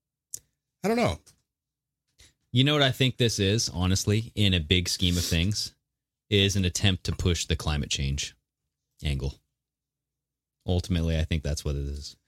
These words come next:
Speaker 1: So where is this at in comparison to the, uh, the world?
Speaker 2: Hunga Tonga.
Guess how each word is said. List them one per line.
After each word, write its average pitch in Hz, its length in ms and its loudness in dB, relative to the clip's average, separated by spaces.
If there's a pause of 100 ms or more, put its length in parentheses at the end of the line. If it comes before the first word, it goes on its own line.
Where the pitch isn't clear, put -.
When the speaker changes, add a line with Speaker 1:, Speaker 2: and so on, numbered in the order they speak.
(340)
Speaker 1:
So - 160 -2
where 151 160 2
is 180 80 0
this 165 160 0
at 120 160 2
in 104 60 -2
comparison 107 500 0
to 98 80 0
the, 85 260 -2
uh, 73 340 -6
the 87 80 -4
world? 78 540 -4
Speaker 2:
Hunga 123 420 -2
Tonga. 98 420 -6